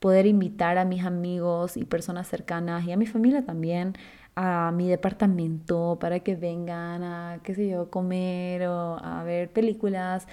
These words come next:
Me ilusiona un montón tener mi propio espacio y, ajá, va a ser muy cool, va a ser muy cool, pero sí hay esos miedos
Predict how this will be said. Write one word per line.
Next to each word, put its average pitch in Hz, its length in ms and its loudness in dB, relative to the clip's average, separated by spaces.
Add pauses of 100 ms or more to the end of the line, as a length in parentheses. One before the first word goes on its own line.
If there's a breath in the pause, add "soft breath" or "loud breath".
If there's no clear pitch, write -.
(240 loud breath)
Me 226 80 6
ilusiona 262 360 8
un 262 60 8
montón 156 320 2
tener 175 220 -4
mi 180 60 -2
propio 175 260 -4
espacio 170 840 0 (520 loud breath)
y, 185 560 2 (400)
ajá, 165 300 -6 (600)
va 220 60 6
a 233 60 6
ser 254 140 8
muy 233 140 8
cool, 165 240 -2
va 175 40 -2
a 190 60 0
ser 233 160 4
muy 233 160 8
cool, 170 260 -2
pero 220 160 6
sí 277 160 0
hay 294 140 6
esos 302 180 -2
miedos 349 320 -2